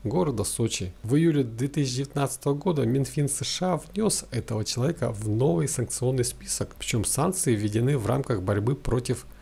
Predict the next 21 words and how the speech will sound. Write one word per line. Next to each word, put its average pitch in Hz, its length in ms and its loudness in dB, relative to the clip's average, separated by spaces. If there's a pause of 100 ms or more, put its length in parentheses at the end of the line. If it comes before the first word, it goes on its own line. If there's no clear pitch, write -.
(320)
организации 104 880 0
«Воры 104 380 0
в 113 80 -2
законе». 120 640 0 (120)
Где 131 220 2
тут - 260 -2 (200)
Михаил 135 400 0
Хачатурян, 139 640 -2 (420)
а 120 60 -2
где 117 160 0
тут 110 160 -2 (100)
Татулян, 170 540 0 (160)
вы 117 80 -2
явно 127 500 -2
можете 113 320 -4
сами 107 300 -2
определить. 87 580 -6 (400)
Читаем 147 360 0
дальше. 95 440 -2 (140)
Что - 240 -4
дальше? 101 480 -4